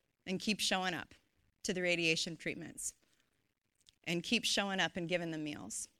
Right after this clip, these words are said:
That's a different kind of cost. Or to commit to serving through Liberty City on an ongoing basis, a real need, because you see humanity that isn't easy to solve,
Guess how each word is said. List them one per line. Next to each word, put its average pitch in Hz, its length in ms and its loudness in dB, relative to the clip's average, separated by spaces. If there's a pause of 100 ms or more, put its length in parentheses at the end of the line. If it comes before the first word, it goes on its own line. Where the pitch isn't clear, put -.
(880)
That's 208 200 6
a 233 40 4
different 196 320 0
kind 165 160 -6
of 147 60 -8
cost. - 520 -6 (1160)
Or 190 420 4
to 233 120 4
commit 208 380 0
to - 100 -2
serving 190 640 0 (800)
through 202 140 0
Liberty 185 300 2
City 190 460 -4 (400)
on 190 140 4
an 185 120 0
ongoing 190 420 0
basis, 175 380 0
a 190 60 -4
real 180 160 -4
need, 190 320 -4 (600)
because 214 260 4
you 208 80 4
see 220 380 2
humanity 208 580 2
that 202 220 2
isn't 185 240 -2
easy 185 260 -4
to 175 80 -6
solve, - 300 -6